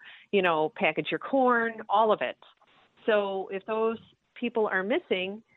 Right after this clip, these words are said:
it just slows everything down. Now, unilaterally, every retailer across the state of Michigan, there's still food. It's gonna take a little longer. And I think all of us are used to the overnight deliveries.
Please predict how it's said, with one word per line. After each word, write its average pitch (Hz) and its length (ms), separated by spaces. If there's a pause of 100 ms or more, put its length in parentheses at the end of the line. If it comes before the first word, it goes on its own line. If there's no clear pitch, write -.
(460)
it - 460
just 262 220
slows 233 240
everything 196 420
down. 160 340 (220)
Now, 214 300 (240)
unilaterally, 208 1040 (1080)
every 247 300
retailer 214 480
across 180 300
the 180 120
state 175 180
of 170 60
Michigan, 185 440
there's 214 260
still 190 240 (100)
food. 139 300 (380)
It's 220 180 (120)
gonna 233 280
take 214 160
a 190 60
little 175 280
longer. 156 340
And 151 80
I 165 140
think 220 220 (520)
all 240 220
of 226 120
us 214 140 (580)
are 196 100
used 208 300 (140)
to 196 280
the 160 120
overnight 151 360
deliveries. 208 800